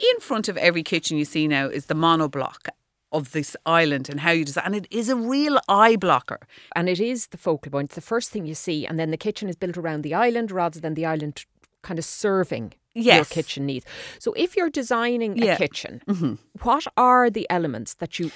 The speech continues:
Speaker 2: ought to be taking into
Speaker 1: Well,
Speaker 2: account?
Speaker 1: uh, okay, there's only, there's only one real rule, which I broke this year, which was the fridge, the hob and the sink.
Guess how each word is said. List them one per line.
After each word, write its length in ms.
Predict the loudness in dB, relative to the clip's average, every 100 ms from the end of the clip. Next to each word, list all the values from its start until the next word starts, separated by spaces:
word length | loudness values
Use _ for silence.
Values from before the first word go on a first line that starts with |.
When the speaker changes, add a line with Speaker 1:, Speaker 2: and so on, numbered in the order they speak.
| 4
Speaker 2:
ought 240 | 4 4
to 80 | -8
be 80 | -10
taking 360 | -8 -8 -8
into 220 | -10 -8 6
Speaker 1:
Well, 180 | 6
Speaker 2:
account? 280 | 6 0 -4 0
Speaker 1:
uh, 60 |
okay, 160 | 2 4
there's 200 | 2 4
only, 220 | 6 4
there's 280 | 2 0 4
only 160 | 6
one 280 | 6 4 0
real 260 | 0 0 -2
rule, 400 | 0 0 0 -8 -14 -6
which 180 | -4 2
I 160 | 4 2
broke 400 | 2 2 2 -2 -10
this 240 | -10 -8
year, 240 | -8 -8 -10 _ -6
which 180 | -6 -2
was 180 | -4 -2
the 140 | -4
fridge, 640 | 0 4 4 4 -2 -2 _ _ _ -2
the 120 | -2
hob 380 | 2 6 6 4
and 120 | -4
the 60 | -4
sink. 500 | -6 -6 -8 -16 -20